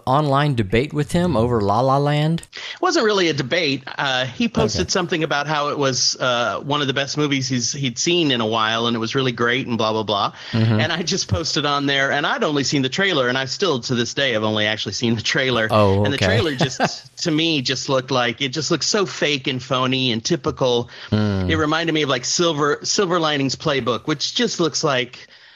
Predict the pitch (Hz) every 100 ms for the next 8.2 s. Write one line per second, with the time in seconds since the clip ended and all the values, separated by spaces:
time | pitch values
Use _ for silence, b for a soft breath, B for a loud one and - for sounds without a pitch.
0 | B 143 175 185 175 151 135 113 - -
1 | - 143 151 156 131 139 135 131 123 117
2 | - - B B _ - 143 147 147 135
3 | 190 185 170 156 175 156 - 131 117 139
4 | 127 127 120 123 123 123 127 117 - 117
5 | 110 104 113 B B B - 104 95 98
6 | 123 120 120 - 120 107 104 - 107 95
7 | - - 98 95 90 98 151 143 139 131
8 | 127 120